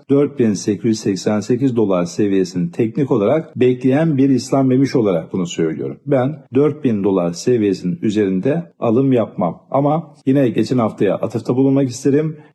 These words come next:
Üç bin sekiz yüz seksen beş dolar seviyesine kadar geriledi ve biz orada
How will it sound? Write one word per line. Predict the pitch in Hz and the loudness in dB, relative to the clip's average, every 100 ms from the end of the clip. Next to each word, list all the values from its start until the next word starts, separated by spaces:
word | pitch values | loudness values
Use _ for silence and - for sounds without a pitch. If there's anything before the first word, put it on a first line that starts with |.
| - | -2
Üç | 151 - - | -2 -2 -2
bin | 104 90 | 0 0
sekiz | 87 - 123 - | -2 0 0 0
yüz | 117 135 | 0 0
seksen | - 120 - 113 117 | -2 -2 0 0 2
beş | 143 131 | 0 0
dolar | 123 95 90 | 0 0 0
seviyesine | - 107 95 90 92 87 | 0 0 0 0 -4 -4
kadar | 139 165 | -2 -2
geriledi | 151 127 139 117 90 127 - - 135 | 0 2 2 2 0 -2 -4 -4 -2
ve | 127 | 2
biz | 175 131 | 2 2
orada | 156 175 160 95 87 - | 2 2 4 2 0 -6